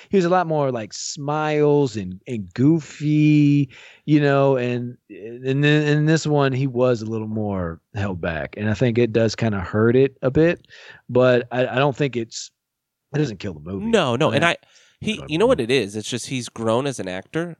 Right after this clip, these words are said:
Speaker 2: and, you
Speaker 1: Yeah.
Speaker 2: know, he, for a minute there in the beginning of his career, he was just that guy. Like, he was a goofy whoa dude, you know, and now he's,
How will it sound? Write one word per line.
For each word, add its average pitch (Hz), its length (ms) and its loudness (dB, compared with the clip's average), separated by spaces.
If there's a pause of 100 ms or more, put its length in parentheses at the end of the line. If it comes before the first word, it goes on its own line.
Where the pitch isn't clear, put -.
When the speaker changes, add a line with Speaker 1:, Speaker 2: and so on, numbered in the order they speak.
(180)
Speaker 2:
and, 107 380 -2
you 107 100 -6
Speaker 1:
Yeah. 101 80 -2
Speaker 2:
know, 92 40 -6
he, 104 260 -8 (100)
for 123 240 0
a 123 40 2
minute 151 300 0
there 110 220 0
in 110 120 0
the 107 80 -2
beginning 117 260 -2
of 120 60 -2
his 113 120 -4
career, 127 260 -2
he 110 120 -2
was 110 180 -4
just - 280 -8
that 101 240 -6
guy. 104 220 -4
Like, 87 260 -14
he 98 120 -10
was 98 180 -8
a 101 60 -12
goofy 104 640 -8
whoa 113 360 0
dude, 95 260 -6
you 95 60 -10
know, 101 140 -6
and 104 140 -6
now 120 260 0
he's, 110 400 -6